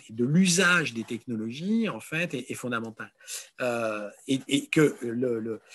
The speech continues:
le, la, la vitesse qui est liée aux technologies, vitesse de transformation, euh, enfin, vitesse de,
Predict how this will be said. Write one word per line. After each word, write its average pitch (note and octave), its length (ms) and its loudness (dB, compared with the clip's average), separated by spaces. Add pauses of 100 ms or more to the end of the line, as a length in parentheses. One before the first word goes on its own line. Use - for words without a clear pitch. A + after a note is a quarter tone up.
(160)
le, A2 300 -12
la, A2+ 240 -12
la A#2+ 100 2
vitesse D#3+ 800 2
qui - 140 -12
est A2 40 -4
liée C#3 200 0
aux C3 80 0
technologies, B2+ 880 -4 (720)
vitesse A#2 280 -6
de G2 60 -12
transformation, A2 800 -10
euh, G2+ 80 -12
enfin, F#2+ 160 -20 (240)
vitesse A#2 340 -2
de, G2 180 -12